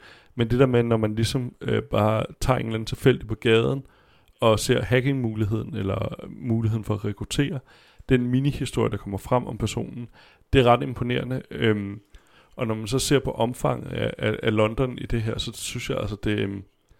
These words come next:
det er tiltagende på en eller anden måde. Jeg, jeg, jeg er virkelig spændt på at dykke længere ned i det. Øhm, det er sådan nogle små ting, der irriterer mig lige nu, jeg nok s-, øh, lige skal komme over det, når man er nede i safe house, at man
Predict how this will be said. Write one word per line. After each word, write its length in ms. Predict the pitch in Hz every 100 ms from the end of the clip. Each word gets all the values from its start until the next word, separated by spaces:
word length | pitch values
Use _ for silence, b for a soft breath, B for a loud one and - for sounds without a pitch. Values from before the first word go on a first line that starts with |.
| _ _ _ _ _ _ _ -
det 60 |
er 80 | 123
tiltagende 600 | - 139 127 139 127 123
på 100 | -
en 80 | 117
eller 120 | 113
anden 140 | 104
måde. 280 | 101 107 - -
Jeg, 260 | - 110 -
jeg, 120 | -
jeg 60 | 120
er 60 |
virkelig 360 | 110 120 131 131
spændt 260 | - - -
på 80 |
at 100 | 110
dykke 200 | 113 101
længere 260 | 110 107 117
ned 240 | 110 113
i 100 | -
det. 200 | 107 120 104 -
Øhm, 300 | 110 107 107 b b b b b _ _
det 260 | 135 127 131
er 120 | 117
sådan 140 | 104 123
nogle 100 | 117
små 280 | - 131 123
ting, 240 | - 131
der 60 | 120
irriterer 400 | 110 107 - -
mig 120 | 117
lige 140 | 117
nu, 160 | 113 117
jeg 140 | 113
nok 220 | 110 110
s-, 180 | - - -
øh, 120 | 117
lige 160 | 110
skal 160 | 110 -
komme 260 | - 113 113
over 200 | 113 110
det, 160 | 110
når 80 | 107
man 160 | 104 104
er 20 |
nede 120 | 104
i 40 | 104
safe 320 | - 113 110
house, 280 | 117 107 -
at 60 |
man 180 | 104 98